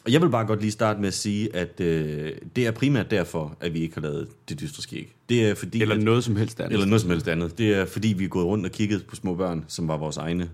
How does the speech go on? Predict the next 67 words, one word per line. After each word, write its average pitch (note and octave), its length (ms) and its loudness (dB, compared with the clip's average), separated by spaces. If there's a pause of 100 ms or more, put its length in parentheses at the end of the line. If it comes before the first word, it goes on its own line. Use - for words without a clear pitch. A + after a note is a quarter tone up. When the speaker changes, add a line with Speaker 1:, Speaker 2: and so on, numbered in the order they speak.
Speaker 2:
Mm. A#2 200 2
Speaker 1:
øh, E2+ 240 2
og D#2+ 60 -2
nogle E2+ 160 0
gange E2 180 0
andre E2 180 -2
menneskers D2+ 300 -8
også. D#2 200 -8 (160)
Speaker 2:
Ja, A#2+ 100 4
det A#2 120 2
skal B2 160 0
lige, B2 100 6
Speaker 1:
Og B2 60 6
Speaker 2:
øh, A2 240 2
det, A#2 120 -2 (260)
guden C3+ 200 0
skal A#2 140 -4
vide, A2+ 80 2
at G#2 60 -2
vi G#2 60 -2
har G#2 60 -2
kun A2+ 220 -2
kigget A2+ 280 0
på G2+ 60 -6
vores F#2+ 140 -8
egne D#2 260 -10
små - 220 -10
Speaker 1:
Ja, F#2 160 4 (120)
lige G2+ 160 2
præcis. F2+ 340 -2
Men G#2+ 120 4
nu F3 80 8
er G#3 40 4
vi A3+ 60 2
tilbage, F3+ 720 2
og A2 480 2
vi B2 80 4
har B2 100 0
fået A2 280 0
sat G2+ 160 -2
tingene C3+ 320 2
lidt G#2+ 160 2
i B2 60 0
system, D3+ 720 2
og G2+ 240 2
man G#2 180 2
kan G2+ 160 -4
godt G#2+ 360 -2
have A2 140 0
en G2+ 100 -2
forventning F2 500 0
om, E2 240 0
at D#2+ 280 -2
der E2+ 60 -2
kommer D#2+ 280 -4
til F#2 140 -4
at E2+ 80 0
gå E2 80 -4
mindre D#2+ 300 -2
end D2+ 80 -4
et D2 80 -4
år B2+ 220 0
Speaker 2:
Slap A#2+ 260 6
Speaker 1:
før A2 60 0
den F#2+ 80 2
Speaker 2:
nu F2 40 4
Speaker 1:
næste G2 160 4